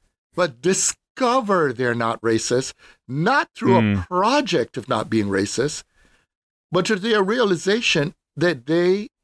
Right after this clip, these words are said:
Speaker 1: lack the capacity to
Speaker 2: Hmm.
Speaker 1: block access to seeing a black person or a Native American as a human being.
Speaker 2: Hmm.
Speaker 1: And those people end up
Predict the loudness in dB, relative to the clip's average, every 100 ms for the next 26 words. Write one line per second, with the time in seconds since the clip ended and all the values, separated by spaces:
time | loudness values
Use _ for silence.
0 | _ _ _ _ _ _ _ -6 -2 0
1 | 0 -4 _ _ _ _ _ _ _ _
2 | -4 -2 -2 -2 -2 -2 -2 -2 0 0
3 | -2 _ _ _ _ _ _ -2 0 2
4 | 2 2 2 0 -2 _ -6 -4 -2 -2
5 | -2 -4 -6 -2 0 0 -2 _ _ _
6 | _ -8 -8 -8 -4 -2 -2 _ -2 0
7 | 0 2 2 2 0 0 0 0 0 0
8 | -2 -2 -2 -6 _ _ -4 -2 0 2
9 | 2 0 -2 -6 _ _ _ _ _ _
10 | _ -2 0 2 0 0 0 -2 -2 -2
11 | -2 -2 0 0 -2